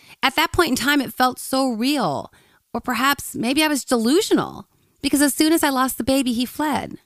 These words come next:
It's really difficult for me to trust what men say now, 'cause I never know if they're being genuine or simply buying time until the next best thing comes along.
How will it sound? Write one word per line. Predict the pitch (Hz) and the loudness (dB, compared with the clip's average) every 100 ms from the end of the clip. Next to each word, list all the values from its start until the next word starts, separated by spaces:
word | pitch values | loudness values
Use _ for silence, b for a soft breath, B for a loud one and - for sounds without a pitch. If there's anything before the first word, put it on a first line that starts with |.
| _ _ | _ _
It's | 254 - | -2 0
really | 311 359 | 2 2
difficult | 311 311 277 247 | 2 0 -2 -2
for | 240 | -4
me | 214 | -4
to | 196 | -6
trust | - 240 - | -4 -4 -4
what | - | -6
men | 208 202 208 | -4 -2 -2
say | - 214 214 | -4 -4 -2
now, | 208 156 110 - _ b b b | 0 -2 -6 -14 _ b b b
'cause | - 233 | -6 0
I | |
never | 254 262 277 | 2 2 4
know | 240 | 2
if | 240 | 2
they're | 233 | 2
being | 220 226 | 2 2
genuine | 208 262 277 247 | 2 2 2 2
or | 214 | 0
simply | - 247 254 | -2 -2 -2
buying | 196 196 214 240 247 | 0 2 2 2 0
time | 233 262 240 196 240 - B B B B B | 2 4 4 2 0 -2 B B B B B
until | - 233 277 262 | -2 0 2 2
the | 247 | 2
next | 240 269 196 | 2 0 0
best | 220 240 | -2 0
thing | - 320 | 0 0
comes | 427 220 185 | 2 0 0
along. | 165 151 - - 196 | -4 -6 -8 -10 -14